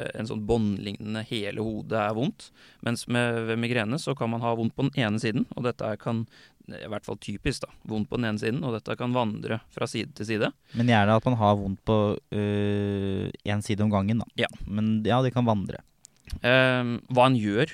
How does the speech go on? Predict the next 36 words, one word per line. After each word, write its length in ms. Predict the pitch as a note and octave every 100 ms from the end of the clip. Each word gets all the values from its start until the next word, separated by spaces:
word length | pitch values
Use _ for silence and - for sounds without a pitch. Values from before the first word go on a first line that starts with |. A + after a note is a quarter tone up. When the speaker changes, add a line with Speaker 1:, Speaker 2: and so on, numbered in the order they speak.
| B2
Speaker 1:
under 220 | B2+ C3
anfallene 380 | G#2 A2+ A2 D3+
blir 140 | C3+ A#2+
man 140 | A#2
også 160 | A2 A2+
spurt 280 | - G#2 -
om, 80 | G#3 - - _ _ _ -
eh, 120 | A2
hvor 220 | G#2+ B2 B2+
ofte 300 | - - E2
de 80 | G#2
forekommer, 480 | A2+ A#2+ B2+ D3+ - -
og 220 | D3 C#3+
om 60 | D3
pasienten 520 | C#3 C#3 A2 - G#2+
tar 180 | - G2+
noen 180 | G#2 G#2
medisiner 500 | G#2 G#2+ - - -
for 140 | -
dette 160 | - -
her 200 | - -
da. 20 | - - _ - - - _ _ -
Ehm, 540 | C3+ D3+ D3+ D#3 D#3 - _ _ - _ -
ja, 320 | G2+ G#2 G#2 F#2+ - -
vi 200 | B2 C3+
kan, 240 | C#3 C#3+ D3 C#3+
eh, 640 | C#3 C3+ C3+ C3+ C3+ C3+ A#2+ - _ _ _ _ _ _ -
vi 140 | B2
kan 100 | B2+
jo 80 | C3
gå 160 | B2 A#2+
inn 140 | G#2
på 200 | - A#2 A#2 A#2 A2+ A2+ G#2+
hvordan 400 | G#2+ G#2 G#2+ A2
man 220 | A2 A2 A2
skiller 640 | - A#2 G2+ G2+ G#2+ G#2+